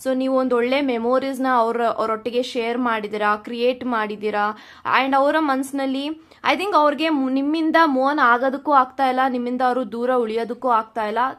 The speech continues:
ತುಂಬಾನೇ ಅವರು ಸಂಕಟ ಪಡ್ತಾ ಇದ್ದಾರೆ, ಅವ್ರು ತುಂಬಾನೇ ಬೇಜಾರಾಗ್ತಾ ಇದೆ. ನಿಮ್ಮಿಬ್ರು ಮಧ್ಯ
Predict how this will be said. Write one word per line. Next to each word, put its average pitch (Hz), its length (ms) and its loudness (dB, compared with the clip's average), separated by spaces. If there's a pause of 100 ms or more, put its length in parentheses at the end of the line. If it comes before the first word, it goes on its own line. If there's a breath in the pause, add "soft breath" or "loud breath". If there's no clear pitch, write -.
ತುಂಬಾನೇ 349 580 0
ಅವರು 285 200 -2
ಸಂಕಟ 240 360 -8
ಪಡ್ತಾ 226 380 -6
ಇದ್ದಾರೆ, 226 580 -8 (120)
ಅವ್ರು 220 160 -2
ತುಂಬಾನೇ 269 560 0
ಬೇಜಾರಾಗ್ತಾ 240 760 0
ಇದೆ. 220 640 -6
ನಿಮ್ಮಿಬ್ರು 269 420 -2
ಮಧ್ಯ 277 260 -2